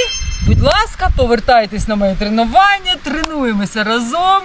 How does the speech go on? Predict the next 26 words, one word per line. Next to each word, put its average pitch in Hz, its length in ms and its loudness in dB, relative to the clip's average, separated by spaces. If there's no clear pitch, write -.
і 339 40 -6
не 349 120 -2
забувайте 294 680 2
залишати 262 560 -4
ваші 214 260 -2
прекрасні 202 540 -2
вподобайки 262 880 -2
і 277 80 -8
ваші 254 500 2
суперкоментарі 214 1120 -2
по 247 120 4
цьому 302 340 2
тренуванню. 302 760 2
Що - 320 0
є 240 220 0
сказати, 269 720 0
які 247 360 -4
є 214 120 0
питання, 311 840 0
і 202 60 -14
також 208 420 2
завжди 165 460 -2
пишіть, 320 640 -4
які 175 240 -4
ще 294 260 -2
тренування 196 760 0